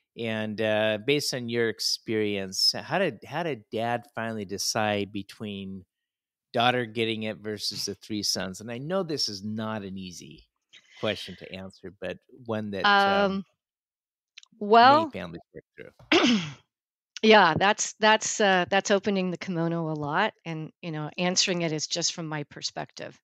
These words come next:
Speaker 2: as well, right? I'm sure my brothers would answer that differently. Um, eh, <sighs> it, that is a tough question for me to <laughs> answer when it comes to
Speaker 1: Okay.
Speaker 2: them. Um, you know, I think each, each one of them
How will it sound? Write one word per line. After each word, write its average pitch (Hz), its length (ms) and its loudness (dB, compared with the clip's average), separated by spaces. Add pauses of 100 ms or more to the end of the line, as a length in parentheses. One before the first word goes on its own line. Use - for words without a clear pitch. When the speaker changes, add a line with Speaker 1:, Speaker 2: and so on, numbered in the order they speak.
(140)
Speaker 2:
as - 160 -14
well, 160 320 -4 (120)
right? 160 280 -6
I'm 160 120 -10
sure 160 260 -8
my 147 180 -8
brothers 151 520 -8 (500)
would 156 140 -4
answer 151 340 -2
that 143 320 -4
differently. 147 720 -6 (460)
Um, 156 560 0 (1700)
eh, - 80 -10 (220)
<sighs> 165 140 -14 (440)
it, 185 220 -4 (100)
that 226 200 10
is 233 160 8
a 240 40 2
tough 196 220 2
question 180 400 2
for - 160 4
me 185 160 6
to 190 80 4
<laughs> 175 160 -2
answer 175 400 4
when 202 160 2
it 196 140 -4
comes 196 340 0
to 196 120 2
Speaker 1:
Okay. - 20 2
Speaker 2:
them. 160 280 -2 (460)
Um, 220 400 10 (240)
you 269 80 4
know, 269 160 10
I 277 180 8
think 277 380 4 (140)
each, 240 360 4 (220)
each 262 340 2
one 220 260 4
of 226 140 4
them 233 420 4